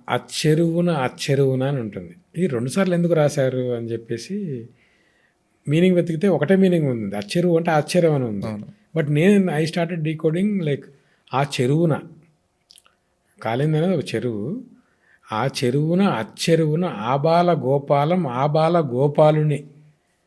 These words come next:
Speaker 1: ఆబాల గోపాలం అంటే జనాలు, ఆ బాలగోపాలుని, ఆ దగ్గర పాస్ పెట్టాలి.
Speaker 2: మ్మ్.
Speaker 1: So,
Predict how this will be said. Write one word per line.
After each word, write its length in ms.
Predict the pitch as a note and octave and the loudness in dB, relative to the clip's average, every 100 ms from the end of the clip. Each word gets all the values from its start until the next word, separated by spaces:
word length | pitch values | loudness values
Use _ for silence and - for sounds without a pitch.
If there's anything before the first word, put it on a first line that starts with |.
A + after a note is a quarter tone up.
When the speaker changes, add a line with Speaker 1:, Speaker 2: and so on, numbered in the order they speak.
| _ _ _ _ _ _ - | _ _ _ _ _ _ -8
Speaker 1:
ఆబాల 360 | G#2+ C3 D#3+ | -2 2 4
గోపాలం 480 | D#3+ D3 D3 D3 C#3+ | 4 2 0 0 2
అంటే 400 | C3+ C3+ G#3+ A3 - - | 0 -2 -2 -4 -10 -14
జనాలు, 640 | G#2+ A2 B2+ A#2 F#2+ D#3+ - - | -8 -4 -2 -4 -6 -8 -10 -8
ఆ 200 | G#2+ B2+ | -2 -2
బాలగోపాలుని, 1000 | G#2+ G2+ G#2+ D3 C#3+ C#3 - A2 F#2+ F#2 F2+ _ G#2+ | -2 -4 0 2 2 0 0 -4 -4 -12 -16 _ -2
ఆ 180 | B2 | -2
దగ్గర 220 | C3 C3 E3 | 0 -2 -4
పాస్ 420 | - A2+ C#3+ C3+ | -4 0 0 -2
పెట్టాలి. 380 | A2 - F2+ A#2+ | -8 -10 -10 -6
Speaker 2:
మ్మ్. 300 | A#2+ G#2+ G2+ - _ _ _ _ _ _ _ - - | -6 -6 -10 -16 _ _ _ _ _ _ _ -16 -8
Speaker 1:
So, 340 | E3+ D#3+ | -4 -4